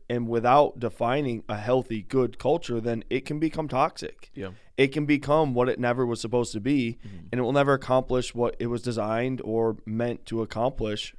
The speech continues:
Speaker 1: from God and the leadership team.
Speaker 2: Yeah.
Speaker 1: So you have to realize, like, protecting culture is just as important as establishing culture.
Speaker 2: Mm-hmm.
Speaker 1: Because, like, imagine building a house,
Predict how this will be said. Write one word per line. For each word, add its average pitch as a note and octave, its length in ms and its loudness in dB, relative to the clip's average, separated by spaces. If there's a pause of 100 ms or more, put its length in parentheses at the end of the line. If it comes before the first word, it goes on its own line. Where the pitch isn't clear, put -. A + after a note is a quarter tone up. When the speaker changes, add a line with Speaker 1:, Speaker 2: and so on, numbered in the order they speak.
Speaker 1:
from A2+ 200 -8
God A2 360 2
and A2 140 -4
the G#2 60 -6
leadership A#2+ 520 -4
team. G2+ 260 -8 (120)
Speaker 2:
Yeah. G#2+ 160 -6 (160)
Speaker 1:
So C#3 300 2 (100)
you C#3 160 4
have E3+ 140 4
to D#3+ 100 -2
realize, B2+ 420 4
like, G#2+ 220 -4
protecting C#3 640 0
culture C3 500 -2 (500)
is B2 200 0
just C#3 420 6
as B2+ 140 -4
important B2 560 0
as G#2+ 120 -4
establishing G#2+ 800 0
culture. - 480 -10 (140)
Speaker 2:
Mm-hmm. G#2 100 -12 (340)
Speaker 1:
Because, C#3 440 2
like, C3 260 4
imagine C#3+ 640 4 (180)
building C3 380 4
a A#2 60 -4
house, A#2+ 640 -2